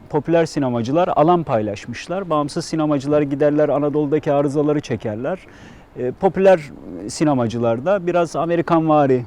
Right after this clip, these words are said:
arzulara, insanın arzularına hitap eden filmler çekerler. Ee, Aziz Sancar'ın ben röportajını okuduğumda, tabii bunu bir sinemacı gözüyle bakmak lazım.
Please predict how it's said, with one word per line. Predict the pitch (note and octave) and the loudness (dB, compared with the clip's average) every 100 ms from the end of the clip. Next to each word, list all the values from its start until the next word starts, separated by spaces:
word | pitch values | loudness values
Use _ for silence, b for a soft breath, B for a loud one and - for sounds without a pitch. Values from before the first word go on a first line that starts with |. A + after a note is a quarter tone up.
| - | -4
arzulara, | - D3+ C#3 D3+ D#3 D3+ A2+ | 4 4 4 4 6 6 4
insanın | D3 D3 D3 D3 | -2 -2 -2 0
arzularına | C#3+ C#3+ D3 D3 D#3 D3+ - C#3+ | 0 2 2 2 2 0 -4 -10
hitap | C3 B2 A2 | -2 0 0
eden | G2+ G#2 | -6 -10
filmler | - A2 G#2 A2+ | -10 -12 -10 -14
çekerler. | - G#2+ A2+ A2+ - - B B B B B B B B A#2+ | -14 -14 -12 -12 -12 -14 B B B B B B B B -8
Ee, | A#2 G#2+ G2+ | -8 -8 -4
Aziz | D3 E3 G3 | -2 0 0
Sancar'ın | G#3+ G#3 G#3+ G#3+ | 0 2 2 4
ben | G#3 G3 | 2 4
röportajını | G3 - F#3+ G#3 F#3+ A3+ | 2 2 2 2 2 2
okuduğumda, | F#3+ - A#2+ A#2 B2+ F#3 G#3+ - - - - - - - - | 2 2 0 0 0 0 -2 -12 -20 -20 -20 -20 -20 -10 -4
tabii | C3+ | -2
bunu | E3 | 0
bir | E3 | -2
sinemacı | - E3 E3+ E3 | 0 2 2 2
gözüyle | E3 D#3 E3 D#3+ | 0 2 2 4
bakmak | D#3 - E3+ - | 2 0 -4 -2
lazım. | A2 A2 E3+ | -2 -4 -10